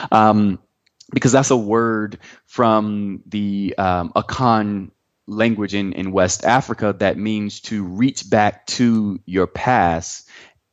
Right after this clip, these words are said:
to create a benevolent knowledge to successfully move forward, to create change. And, um, I, I just felt a sense of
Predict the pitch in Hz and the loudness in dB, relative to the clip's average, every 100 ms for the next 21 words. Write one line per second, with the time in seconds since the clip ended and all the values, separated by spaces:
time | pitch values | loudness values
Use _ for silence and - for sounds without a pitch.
0 | _ - 131 120 110 104 - 117 110 - | _ -6 0 0 0 -6 -8 2 4 4
1 | 104 101 101 117 117 107 76 95 101 104 | 2 2 2 2 4 2 0 0 2 2
2 | 101 80 - 101 - 92 - 101 - 98 | 0 -4 -12 -14 -12 -8 -2 -2 -2 -6
3 | 92 87 85 - - 190 101 76 - - | -6 -6 -10 -10 0 4 4 0 -10 -10
4 | 98 - 87 90 - 190 202 98 73 - | -10 -4 -4 -4 -4 0 0 0 -4 -12
5 | - - - - - - 160 160 156 147 | -20 -20 -18 -18 -6 2 4 4 4 4
6 | 131 123 - 151 147 - 143 135 135 139 | 4 0 -6 0 0 0 0 0 -4 -12
7 | - - - - 160 151 123 113 - 147 | -12 -16 -10 -4 -2 -2 -4 -6 -2 0
8 | 135 - 101 | 0 -4 -4